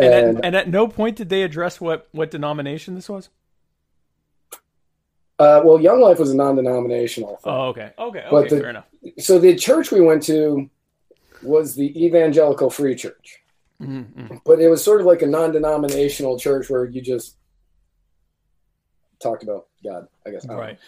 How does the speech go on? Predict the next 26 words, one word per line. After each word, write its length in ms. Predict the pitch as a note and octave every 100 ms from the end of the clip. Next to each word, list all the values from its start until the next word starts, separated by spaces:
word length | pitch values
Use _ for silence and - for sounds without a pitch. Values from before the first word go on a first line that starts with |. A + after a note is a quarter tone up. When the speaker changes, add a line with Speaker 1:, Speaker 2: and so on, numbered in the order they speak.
| _ _ -
Speaker 1:
know. 40 | C4
I 40 |
didn't 160 | B3 D#3
pay 160 | D#3
attention 440 | A#2+ - C3 C#3+ D3
a 40 |
lot, 300 | D3 D3+ D3+
as 360 | D3 B2 - _
you 140 | B2+
can 320 | A#2+ B2+ A#2 - _ _ -
plainly 340 | B2+ A#2 A2
see. 300 | - C3+ A2+ _ - - -
Um, 760 | D#3 D3 C#3 C3+ B2 A2+ G#2 F#2 _ _ _ _ _ _ _ -
but, 360 | D3+ D3 D3
uh, 480 | D#3 C#3+ C3 B2 A2+ - _ _ _ _ _ -
yeah, 200 | F3 -
a 100 | D#3+
lot 580 | D#3+ D#3 D3 D#3+ F#3+ G3
of 480 | F3 D#3 D#3 D3 - _
people, 560 | D3 C3+ A#2 G#2+ D3+ _ _ _ _ _ _ _ _ _ _ _ _ _ _ _ _ _ -
uh, 340 | C#3 C3+ C3 C3+
a 80 | C#3
lot 440 | C3+ C3 C#3+ D#3+
of 180 | E3+ -
people 560 | D#3 D3 B2 A#2+ C3 -
have, 460 | C3 B2+ B2+ C3